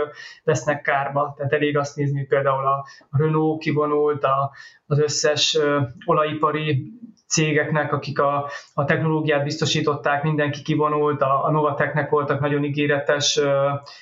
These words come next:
ugye ez a, ez egy, ez a másik legnagyobb orosz, ö, gázipari cég, a, amely fantasztikus projekteket, ö, csinált az, az L N G, ö, vonalon, ö, nagyon jó páklányuk volt, és gyakorlatilag ott is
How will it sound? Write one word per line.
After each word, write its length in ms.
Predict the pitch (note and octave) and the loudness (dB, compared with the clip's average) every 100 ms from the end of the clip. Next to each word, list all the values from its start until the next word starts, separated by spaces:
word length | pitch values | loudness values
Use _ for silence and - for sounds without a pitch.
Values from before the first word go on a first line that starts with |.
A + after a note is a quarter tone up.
| - | -4
ugye 100 | D3+ | 0
ez 60 | |
a, 180 | D3 D3+ | 2 2
ez 100 | D3 | 0
egy, 140 | D3 D3 | 0 0
ez 120 | D3+ | 0
a 40 | |
másik 340 | D3+ D3 D#3+ C#3+ | 2 0 0 0
legnagyobb 380 | D3+ C#3+ D3 | 0 0 0
orosz, 400 | C#3+ D3 C#3+ - | 0 0 -2 -2
ö, 200 | D3 C#3+ C#3+ - - - - | 0 0 -2 -6 -16 -20 -8
gázipari 680 | G3 D3+ D3+ D3 D#3 D3 | -2 0 0 0 0 0
cég, 460 | D3 - D#3 D#3 D#3+ | -2 0 0 -2 -6
a, 440 | E3 D#3 - F3+ - | -2 0 0 0 0
amely 380 | D3 D3 D3 - - _ _ - - - | 0 2 0 -4 -14 _ _ -20 -20 -6
fantasztikus 580 | - D#3 D#3 - D#3+ C#3+ | -2 0 0 -2 -2 -2
projekteket, 680 | D#3+ D3+ C#3 D3+ D3+ C#3+ D3+ | 0 0 0 0 -2 -2 0
ö, 360 | D#3 D3 D3 C#3+ - | 2 2 2 0 -2
csinált 420 | F#3 E3 D#3 D3+ D3 | -2 0 2 2 0
az, 120 | C#3 | 0
az 180 | D3+ D3+ | 0 0
L 100 | D3+ | 0
N 120 | D3+ | 0
G, 440 | D3 D#3 D3 D3+ | -2 -2 -2 -2
ö, 200 | D3+ D3 D3+ | 0 2 2
vonalon, 560 | D#3 D#3 D#3 D#3+ D3+ - - - _ | 0 2 2 0 -2 -6 -18 -20 _
ö, 340 | - D3 C#3+ C#3+ | 0 2 2 0
nagyon 220 | C3 D3+ D3+ | 2 2 2
jó 140 | D#3 | 2
páklányuk 640 | D#3+ D#3 D#3 D#3 D#3 D#3 | 2 0 0 -2 0 0
volt, 260 | D#3+ D#3 D3+ | 0 0 0
és 240 | C#3 - | -2 -2
gyakorlatilag 440 | D3 C#3 C#3+ C#3 C#3+ | -2 0 0 0 -2
ott 180 | D3+ - | -2 -2
is 320 | C#3+ - | -2 -2